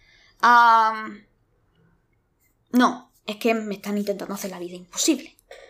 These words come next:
Entonces yo iba más a la defensiva y ahí conocí a una supuesta mejor amiga que, bueno, que mi madre se empezó a llevar bien con su madre y nos juntábamos y, pues, la verdad, súper bien.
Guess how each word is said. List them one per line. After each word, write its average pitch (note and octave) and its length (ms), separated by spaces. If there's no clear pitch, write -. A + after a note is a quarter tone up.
Entonces C4 280
yo C#4 60
iba C#4 180
más B3+ 140
a C4 120
la B3 60
defensiva G#3+ 580
y G3+ 60
ahí G#3 120
conocí C4+ 460
a C4+ 100
una C4 480
supuesta G#3+ 440
mejor G#3+ 260
amiga E4+ 400
que, A3+ 800
bueno, A3 400
que B3 200
mi A#3 140
madre A3+ 520
se A3+ 140
empezó A3+ 200
a A3+ 60
llevar A3+ 240
bien D4+ 160
con C#4 100
su C4 140
madre F4 540
y E4+ 80
nos C4+ 160
juntábamos D#4 680
y, C#4+ 100
pues, A3+ 160
la G#3+ 120
verdad, G#3+ 480
súper A3 380
bien. G#3 380